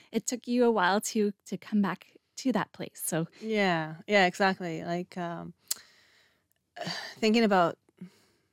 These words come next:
Speaker 2: you know, like, where it's all started, it started before I even knew how to write, you know? There was never, I was always a storyteller. I was always a writer, even before I could write.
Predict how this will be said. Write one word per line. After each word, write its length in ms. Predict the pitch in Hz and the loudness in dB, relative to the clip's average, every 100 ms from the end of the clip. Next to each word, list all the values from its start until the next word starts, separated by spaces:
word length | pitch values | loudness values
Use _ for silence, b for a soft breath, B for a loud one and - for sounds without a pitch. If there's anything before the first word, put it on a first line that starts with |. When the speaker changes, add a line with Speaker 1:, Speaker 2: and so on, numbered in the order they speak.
| B _ _ _ - | B _ _ _ 0
Speaker 2:
you 100 | 190 | 2
know, 240 | 170 165 | 4 4
like, 380 | 170 156 - - - - - | 2 0 -4 -14 -20 -20 -20
where 500 | - 175 165 175 185 | -12 -10 -4 0 0
it's 260 | 190 - - _ - | 0 -4 -14 _ -4
all 160 | 175 180 | -2 -2
started, 680 | - 151 147 196 254 247 180 | -4 -4 -2 0 0 0 -2
it 100 | - | -6
started 540 | - 165 175 185 165 | -2 0 2 0 -2
before 340 | 170 - 160 | -8 -6 -2
I 120 | 156 156 | 0 -2
even 240 | 151 156 | -2 -2
knew 120 | 151 | 0
how 140 | 156 143 | 0 -2
to 80 | |
write, 320 | - 147 - - _ b b b b b _ | -4 -6 -8 -16 _ b b b b b _
you 140 | 185 165 | -2 0
know? 320 | 147 156 196 _ - | 0 -2 -4 _ -10
There 100 | 180 | -6
was 160 | 180 175 | -4 0
never, 540 | 175 175 196 190 185 - b b 208 | 0 2 4 4 2 -2 b b 2
I 40 | |
was 180 | 202 - - | 2 2 0
always 500 | 196 175 175 160 160 | 4 4 4 2 -2
a 60 | 151 | -6
storyteller. 580 | - 160 156 - 156 | -6 -6 -6 -8 -6
I 160 | 165 156 | -4 -4
was 180 | 160 - _ | -6 -8 _
always 320 | 175 170 165 160 | 0 2 0 -4
a 80 | |
writer, 300 | 151 57 - | -8 -10 -8
even 240 | 160 165 170 | -6 -2 -2
before 240 | 170 165 | -2 -2
I 100 | 151 | -2
could 160 | - 156 | -2 -2
write. 320 | 135 175 | -2 -4